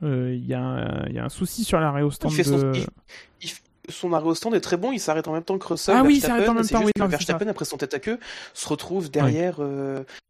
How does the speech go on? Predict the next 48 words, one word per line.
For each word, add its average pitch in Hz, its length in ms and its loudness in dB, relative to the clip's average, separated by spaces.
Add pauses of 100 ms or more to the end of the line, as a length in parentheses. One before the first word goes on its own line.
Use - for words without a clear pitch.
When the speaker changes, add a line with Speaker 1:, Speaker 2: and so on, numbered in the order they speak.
Speaker 2:
derrière 139 340 -4
Russell 139 300 -2
et 123 40 -4
Perez, 175 300 -4
quoi. 139 120 -12 (280)
Speaker 1:
Ils 165 100 0
font 180 180 0
l'erreur, 208 380 6
Speaker 2:
Enfin, 269 100 -2
son 135 120 -6
Speaker 1:
je 139 60 2
Speaker 2:
tête 147 100 4
à - 20 -2
queue, 165 80 4
Speaker 1:
pense. 220 160 2
Speaker 2:
son - 80 -12
passage. 160 220 -4
Speaker 1:
Bon, 147 240 -4 (180)
on 143 100 -8
en 139 60 -2
reviendra 143 380 0
sur 143 180 -2
le... 131 240 2
Mais 135 160 0
à 131 100 2
mon 139 140 -2
avis, 156 140 0
ils - 20 -10
font 156 100 -4
l'erreur 147 320 2
de 139 100 0
s'arrêter 131 360 -6
en 127 60 -6
même 127 120 -8
temps 131 140 -10
que 123 140 -10
Russell. 120 340 -2 (320)
Euh, 120 560 -4
et, 135 260 -2
euh, 117 560 -4
et, 131 220 0
euh, 120 280 4
et 127 100 2
du 123 120 -4
coup, 214 300 4
euh, 120 420 2
bah, - 360 -2
euh, 50 440 -4